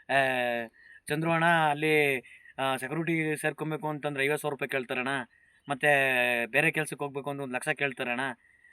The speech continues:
ಆ, ಬೇಗ ಬೇಗ ಕೊಟ್ರೆ ನಿಮಗೆ ಬೇಗ ಆರ್ಡರ್ಸ್ ಮಾಡಿಸ್ಕೊಡ್ತೀವಿ, ಇಲ್ಲ ಅಂತಂದ್ರೆ ನೀವು ಸುಮ್ನೆ ಒಂದು ವರ್ಷ ಆರು ತಿಂಗಳು ದುಡಿಬೇಕು" ಅಂತ ಹೇಳ್ತಾರೆ. ಹಂಗಾಗಿ ನಮ್ಗೆ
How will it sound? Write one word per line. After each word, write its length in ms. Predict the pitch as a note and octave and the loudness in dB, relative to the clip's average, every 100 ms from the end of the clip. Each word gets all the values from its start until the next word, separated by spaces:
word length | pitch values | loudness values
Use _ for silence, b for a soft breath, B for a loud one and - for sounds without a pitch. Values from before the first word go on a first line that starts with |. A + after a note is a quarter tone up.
| b b | b b
ಆ, 80 | C#3 D3 C#3+ C#3+ C#3+ C#3 | 4 6 6 4 0 -4
ಬೇಗ 320 | B2+ D3 E3+ | -2 0 2
ಬೇಗ 100 | F#3 | 2
ಕೊಟ್ರೆ 320 | F3+ E3 F#3 | 0 -4 -4
ನಿಮಗೆ 240 | F3 D#3+ | -2 -4
ಬೇಗ 240 | E3 E3+ D#3+ | 0 2 6
ಆರ್ಡರ್ಸ್ 340 | D3+ D#3 - | 4 4 -6
ಮಾಡಿಸ್ಕೊಡ್ತೀವಿ, 720 | C#3+ C#3 D3 C#3 C3+ C#3+ B2 _ _ _ _ | -8 -8 -8 -8 -6 -4 -4 _ _ _ _
ಇಲ್ಲ 140 | D#3+ G#3 | 2 4
ಅಂತಂದ್ರೆ 360 | F#3+ E3+ E3+ | 4 2 -2
ನೀವು 160 | G#3+ F3 | -2 -4
ಸುಮ್ನೆ 200 | E3+ F3+ | -4 -6
ಒಂದು 180 | E3+ E3 | -4 -6
ವರ್ಷ 160 | D3+ | -4
ಆರು 360 | E3 E3 C3 C#3+ | -4 -4 -4 -4
ತಿಂಗಳು 260 | D#3 D#3 B2+ | -6 -8 -6
ದುಡಿಬೇಕು" 400 | D3 D#3+ D3+ D3 | -4 -4 -4 -6
ಅಂತ 180 | C#3 D#3+ D#3 B2+ b b b C3+ | -4 -2 -2 -2 b b b -2
ಹೇಳ್ತಾರೆ. 380 | D3+ C#3+ C3+ G3+ - b b b | -2 0 -2 -2 -6 b b b
ಹಂಗಾಗಿ 640 | D#3 A3 G#3+ G#3 G#3+ G3+ | 2 6 6 6 4 4
ನಮ್ಗೆ 180 | E3+ E3 | 2 -2